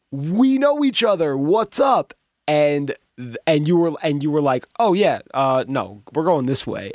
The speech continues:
And you, like, took us, like, <laughs> under the tent, like, in the back. You were like, "Yeah, uh, we're good. Yeah, come on, let's go." 'Cause you had the, you had the God pass, obviously. And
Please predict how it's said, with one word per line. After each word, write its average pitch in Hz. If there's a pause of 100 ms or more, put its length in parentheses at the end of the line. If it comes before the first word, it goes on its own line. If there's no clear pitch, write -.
And 131
you, 143
like, 135
took -
us, 233
like, 180
<laughs> -
under 175
the 160
tent, 143
like, 139
in 170
the 160
back. 139
You 143
were 143
like, 147
"Yeah, 160
uh, 151
we're 151
good. 127
Yeah, 123
come 131
on, 123
let's 113
go." 117 (400)
'Cause 143
you 190
had 143
the, 110 (140)
you 135
had 131
the 113
God 120
pass, -
obviously. 107 (840)
And 165